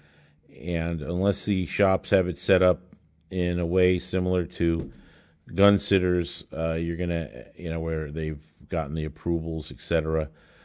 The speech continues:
and have it done in this correct manner, uh, you may very well have issues getting them returned, and temporary will end up not being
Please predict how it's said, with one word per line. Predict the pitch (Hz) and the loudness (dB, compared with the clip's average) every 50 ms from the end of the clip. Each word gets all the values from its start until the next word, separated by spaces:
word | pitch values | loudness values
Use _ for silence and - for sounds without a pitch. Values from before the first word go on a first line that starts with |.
| - _ _ _ | -20 _ _ _
and | - - 58 69 | -10 -8 -6 -4
have | 80 80 73 | -4 -4 -4
it | 73 - - | -4 -6 -6
done | 82 82 80 80 78 73 69 - - _ - | -4 -2 -2 -2 -4 -6 -8 -12 -18 _ -12
in | - 73 76 | -8 -6 -4
this | 80 78 - - - - - | -4 -6 -8 -10 -14 -18 -20
correct | - - 82 78 76 - 80 | -6 -4 -2 -2 -2 -4 -2
manner, | 82 87 92 90 85 82 78 71 - _ _ - - - _ _ _ _ - - | 0 0 0 2 0 0 -2 -4 -6 _ _ -20 -20 -20 _ _ _ _ -12 -8
uh, | 50 50 50 50 - - | -6 -6 -6 -8 -10 -8
you | - - 82 | -6 -2 0
may | 85 95 95 95 95 | 4 4 4 4 4
very | 90 90 92 92 92 | 4 4 4 4 4
well | 92 90 87 | 4 4 4
have | 85 80 87 | 4 4 4
issues | 92 85 - - 92 87 82 78 73 - | 2 2 0 -2 -2 -2 -2 -2 -6 -10
getting | - - 87 85 85 85 82 | -4 0 0 2 2 2 2
them | 80 80 78 78 76 - - | 0 0 -2 -2 -4 -6 -6
returned, | 71 73 - - - 92 92 92 90 87 | -8 -8 -4 -2 0 0 2 2 2 0
and | 85 82 80 73 | 0 -2 -2 -2
temporary | - - 92 90 78 - 92 85 82 82 82 82 | 0 0 0 0 0 -2 -2 0 0 2 0 0
will | 80 78 82 | -2 -2 -2
end | 82 85 80 | -2 -2 -2
up | 80 78 - | -4 -4 -4
not | 80 80 85 82 - | -4 -6 -6 -6 -6
being | - 78 78 78 80 76 | -4 -4 -2 -2 -4 -4